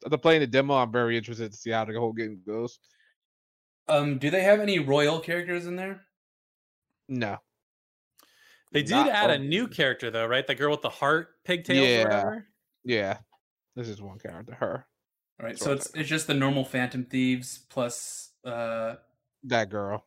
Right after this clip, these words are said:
Speaker 2: that girl?
Speaker 1: Yeah, that new girl. Yeah.
Speaker 2: Okay.
Speaker 3: And I would imagine Futaba probably isn't playable either, would be my guess.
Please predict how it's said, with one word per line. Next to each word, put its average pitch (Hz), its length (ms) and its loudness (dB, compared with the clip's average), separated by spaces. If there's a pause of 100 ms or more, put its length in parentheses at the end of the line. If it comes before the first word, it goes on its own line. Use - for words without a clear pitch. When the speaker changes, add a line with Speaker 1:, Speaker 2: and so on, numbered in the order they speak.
Speaker 2:
that 120 200 -10
girl? 123 300 -10
Speaker 1:
Yeah, 104 200 -10
that 104 100 -12
new 101 100 -12
girl. 95 340 -16
Yeah. 82 320 -12
Speaker 2:
Okay. - 140 -20 (840)
Speaker 3:
And 156 120 0
I 190 120 2
would 208 120 2
imagine 147 460 0
Futaba 131 580 -4
probably 147 320 -4
isn't 143 220 -10
playable 127 360 -4
either, 135 440 -10 (960)
would 139 80 0
be 135 100 -2
my 131 160 -6
guess. 139 420 -12